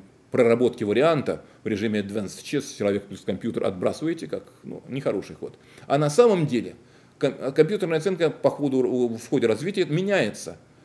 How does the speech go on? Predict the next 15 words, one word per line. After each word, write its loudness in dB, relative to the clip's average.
э, -8
на 0
более 0
человеческую, 2
скажем 0
так, 2
и 0
оказывается, 2
всё -2
у 0
чёрных -2
в -12
данном 2
случае -4
срастается. -4